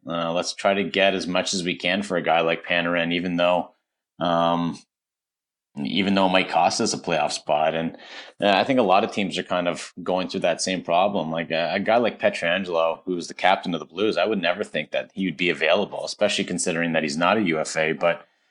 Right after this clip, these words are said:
um, it just seems like a lot of teams are kind of figuring out, okay, that wh-, whatever was working with their current roster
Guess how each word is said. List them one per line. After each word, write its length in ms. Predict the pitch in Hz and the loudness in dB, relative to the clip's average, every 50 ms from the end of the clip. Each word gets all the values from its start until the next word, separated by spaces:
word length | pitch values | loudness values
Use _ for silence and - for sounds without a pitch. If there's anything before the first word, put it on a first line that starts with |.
| _ _ _ _ _ _ _ _ _ _ | _ _ _ _ _ _ _ _ _ _
um, 600 | - 90 95 95 95 98 98 98 98 98 92 - - | 0 4 4 6 6 4 4 2 2 0 -4 -2 -4
it 140 | 104 101 | -4 -2
just 180 | - 123 120 - | -2 -2 -2 0
seems 280 | - 123 131 127 107 110 | 2 2 2 2 2 2
like 180 | 107 101 101 | 2 2 4
a 60 | 98 | 4
lot 200 | 92 90 87 98 | 4 4 4 4
of 80 | 104 98 | 4 0
teams 380 | - - 107 113 117 113 95 92 | -2 -2 -2 0 0 -2 -2 -2
are 280 | 90 87 87 87 82 | -2 -2 -2 -2 -4
kind 220 | - - - 95 95 | -6 -2 -2 0 0
of 80 | 92 | 0
figuring 380 | - - 101 92 101 98 92 92 | -2 -2 -2 0 0 0 2 2
out, 160 | 92 95 92 | 2 2 2
okay, 380 | 95 90 - - 101 104 110 98 | 0 -2 0 0 2 2 2 2
that 180 | 87 87 87 | 2 0 -2
wh-, 200 | 85 90 87 - | -2 -4 -6 -4
whatever 380 | 90 98 95 107 107 123 117 110 | -2 2 2 2 2 2 2 2
was 160 | 101 90 78 | 0 0 -2
working 420 | 85 92 104 104 104 - 104 98 | -2 0 0 0 0 -2 -4 -2
with 100 | 87 76 | -2 -2
their 120 | - 80 82 | -2 -4 -4
current 260 | - - 101 92 85 | -2 -2 -2 0 2
roster 600 | 85 87 92 92 - - - 90 87 87 85 - | 2 2 2 2 0 -2 0 0 0 0 -2 -6